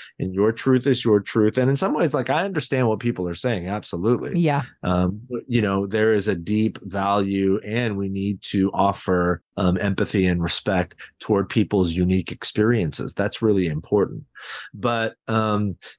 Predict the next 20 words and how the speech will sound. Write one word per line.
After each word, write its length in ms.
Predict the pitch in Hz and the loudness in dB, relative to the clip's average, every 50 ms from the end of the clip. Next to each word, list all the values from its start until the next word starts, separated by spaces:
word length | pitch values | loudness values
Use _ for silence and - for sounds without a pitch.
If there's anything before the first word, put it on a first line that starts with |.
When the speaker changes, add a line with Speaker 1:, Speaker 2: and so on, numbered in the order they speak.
| _ _ _ _ | _ _ _ _
Speaker 1:
if 200 | - 127 120 131 | 0 2 2 2
we're 100 | 160 170 | 0 0
talking 240 | 175 196 190 180 160 | 0 2 2 2 2
about 240 | 127 113 101 101 | 2 2 0 -2
truth, 460 | - - - - 147 131 104 90 - - | -4 -4 -2 0 2 2 2 0 -2 -2
just 240 | - 131 123 120 - | -2 0 0 0 0
by 160 | 127 117 110 | -2 -2 0
definition, 680 | 104 113 107 - - 101 110 113 - - 98 80 85 - | 0 0 -2 -2 -2 -2 0 0 0 -2 -6 -6 -4 -4
if 120 | 120 120 | -4 -4
something 380 | - - 165 160 156 - 185 170 | -2 -2 -4 -4 -4 -2 0 0
is 160 | 131 113 98 | 2 2 2
literally 540 | 101 104 113 113 123 117 113 107 104 107 90 | 2 2 4 4 4 4 4 4 2 2 0
actually 440 | 95 95 - - - 113 92 87 82 | -2 -2 -4 -2 -2 -2 -2 -2 -4
true, 480 | - - 101 95 90 85 78 78 78 - - - - - - _ _ | -4 -4 0 0 0 0 0 -2 -4 -6 -10 -18 -20 -20 -20 _ _
it 160 | 127 120 - | -4 -2 -2
can't 400 | - - 147 147 151 156 - 107 98 | -4 -2 0 0 0 0 -2 -6 -4
just 360 | - 120 113 107 - - - | -2 0 0 0 -2 -2 -2
be 160 | 110 98 85 | -2 -2 -2
true 320 | - - - 113 104 101 | -2 -2 2 2 2 2
for 540 | 95 - - 92 90 90 90 90 87 - - | 2 0 -2 0 0 2 2 2 2 0 -2